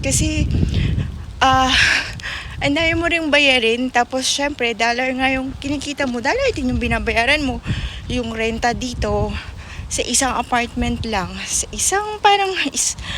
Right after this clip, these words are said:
parang studio apartment lang, ganun. Parang kung nasa loob lang ng isang box, forty thousand na, forty thousand pesos sa pera natin. So, kung sumisweldo ka ng,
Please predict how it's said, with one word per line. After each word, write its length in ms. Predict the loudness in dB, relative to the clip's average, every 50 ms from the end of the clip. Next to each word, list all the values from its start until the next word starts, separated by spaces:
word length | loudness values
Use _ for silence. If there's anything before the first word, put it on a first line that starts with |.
| -8 -10
parang 320 | -6 -2 2 2 2 4 4
studio 880 | 4 4 4 2 0 0 0 0 0 2 2 4 4 4 4 4 2
apartment 640 | 2 0 -2 0 0 -2 -2 -2 -4 -6 -6 -6 -4
lang, 240 | -4 -4 -4 -6 -8
ganun. 320 | -8 -8 -8 -6 -8 -10 -12 -16 -16 -10
Parang 240 | -8 -8 -8 -8
kung 160 | -8 -8 -6 -4
nasa 240 | -4 -4 -4 -2
loob 160 | -4 -4 -4 -4
lang 160 | -4 -4 -4
ng 160 | -6 -4 -2
isang 240 | -2 -2 -2 -4 -6 -8
box, 400 | -10 -12 -12 -6 -4 -4 -4 -4 -6 -10 -10 -10 -12 -14 -14 -16 -18 -20 -20 -20 -20 -20 -20 -20
forty 480 | -18 -2 2 4 4 4 4 0 -2 0
thousand 480 | 0 0 0 0 0 0 0 0 -2 -2
na, 240 | -4 -4 -4 -4 -4 -4 -6 -8 -12 -12 -4
forty 240 | -4 -4 -4 -4 -4
thousand 400 | -4 -4 -4 -4 -4 -6 -6 -6
pesos 320 | -6 -6 -4 -4 -2 0
sa 160 | 0 -2 -2
pera 320 | -6 -4 -4 -4 -4 -4 -6
natin. 400 | -8 -10 -10 -8 -8 -8 -8 -8 -14 -16 -16 -14 -14 -16 -16 -18 -20 -20 -4
So, 480 | 0 2 2 4 4 4 4 2 0 -4 -10 -14 -16 -16 -8 -6
kung 80 | -2
sumisweldo 640 | 0 0 0 0 0 -2 0 2 2 2 2 0 -2
ka 160 | 0 0 0
ng, 480 | 0 0 0 0 0 0 0 0 -2 -4